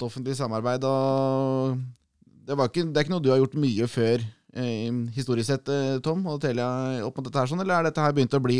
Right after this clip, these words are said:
eh, den nye valutaen nå? Eh, jeg har inntrykk av at dere også har masse nye prosjekter som er i gang nå med, med offentlig samarbeid.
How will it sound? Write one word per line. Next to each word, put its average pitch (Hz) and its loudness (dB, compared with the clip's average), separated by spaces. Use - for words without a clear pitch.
eh, 135 4
den 180 2
nye 143 8
valutaen 131 4
nå? 147 4
Eh, 147 0
jeg 147 0
har 147 0
inntrykk 120 -4
av 135 0
at 135 -2
dere 131 2
også 135 2
har 143 0
masse 139 -2
nye 143 0
prosjekter 127 -2
som 135 -2
er 123 2
i 139 -2
gang 110 2
nå 135 2
med, 139 0
med 139 -2
offentlig 131 -2
samarbeid. 139 0